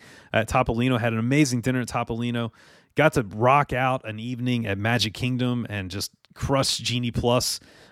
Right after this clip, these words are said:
uh, being over there and, and doing eight attractions in a matter of three hours from seven to ten P M. Got to see Happily Ever After, which I just, it's the greatest. We had those times. We had all that. We love it. We enjoy it. We did some pool time at Kidani.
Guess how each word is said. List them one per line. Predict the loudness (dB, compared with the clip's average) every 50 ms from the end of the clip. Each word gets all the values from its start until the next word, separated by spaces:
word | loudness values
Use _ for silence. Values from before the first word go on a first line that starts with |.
| _ -2
uh, | 2 2 4 4 2 2
being | 0 0 2 4
over | 4 4 4 4
there | 2 2 4 4 4 4
and, | 2 0
and | -2 -6 -6 -6
doing | -4 -4 -4 -4 -6 -8 -12 -12 -8 -2
eight | 0 2 2 2
attractions | 0 0 0 2 2 2 0 0 -2 -2 -4 -4 -4
in | -6 -6
a | -6
matter | -6 -6 -6 -6
of | -8
three | -8 -6 -4 -2 0 0 2 2 2
hours | 2 2 2 0 0 -2
from | -4 -6 -8
seven | -8 -6 -4 -4 -4 -4 -4 -6
to | -8
ten | -8 -10 -8 -8 -6 -6
P | -6 -4 -4 -2
M. | -2 -2 -2 -4 -6 -12 -20 -20 -20 -20 -20 _ -6
Got | -4 -2 -2 -2
to | -2
see | -2 0 0 0
Happily | 2 2 2 2 2 2 0 0
Ever | 0 0 -2 -2
After, | -2 -4 -4 -6 -6 -6 -8 -8 -8 -12 _ -10
which | -6 -4 -4 -4 -2
I | -2 -2 -2
just, | -2 -4 -4 -4 -4 -4
it's | -4 -6 -4 -4
the | -6 -2
greatest. | 0 2 2 4 4 2 2 0 -2 -6 _ _ _ _ _ _ _ _ _ _ -6
We | -2
had | 2 4 4 4 4 2 0
those | -4 -4 -4 -6 -8 -8
times. | -6 -4 -4 -4 -6 -8 -10 -8
We | -4 0
had | 2 4 6 6 6
all | 4 4
that. | 2 -2 -4 -6 -6 -8
We | -8 -6
love | 0 4 4 4 6 4
it. | 2 -4 -6 -10 _ _ _ _ _ _ -10
We | -8 -6
enjoy | -6 -2 2 4 6 6 6
it. | 4 2
We | -2 -2
did | -2 -2 -4
some | -4 -6
pool | -6 -6 -4 -6 -6
time | -6 -6 -6 -6
at | -8
Kidani. | -10 -8 -8 -8 -8 -8 -10 -10 -12